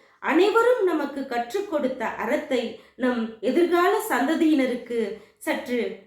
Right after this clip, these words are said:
கடத்தி செல்வோமே, கற்றுக் கொடுப்போமே. "உரமில்லாமல் புல் கூட விளையாது", அப்படித்தான் அறமில்லாமல் நல்ல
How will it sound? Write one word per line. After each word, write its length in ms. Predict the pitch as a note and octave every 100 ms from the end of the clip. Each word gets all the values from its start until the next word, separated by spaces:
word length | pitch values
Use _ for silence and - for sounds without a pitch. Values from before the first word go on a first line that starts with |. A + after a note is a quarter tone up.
| _
கடத்தி 360 | D4 D#4 G#4+ A4
செல்வோமே, 880 | A4 D4 B3 A3+ A#3 F4 - - _ _ _
கற்றுக் 400 | D4 C#4+ G#4+ G#4+
கொடுப்போமே. 640 | A#3+ F#3+ F#3 F#3 F3 - _ _ _ _ _ _ _ _ -
"உரமில்லாமல் 1000 | D4 G4 G#4+ A4 G#4+ A4+ A4+ B4 B4+ B4
புல் 280 | F4+ F#4
கூட 320 | F4+ G#4 A4 A4+
விளையாது", 720 | C#4+ C#4+ D4+ C#4 B3 G#3 - - _ _
அப்படித்தான் 760 | A3 - D#4+ E4 D#4+ E4+ C#4 - - -
அறமில்லாமல் 1000 | F#3+ B3 F#4 G4 G#4+ G#4 G4+ G4+ G#4+ G#4+
நல்ல 340 | D4+ D4+ F#4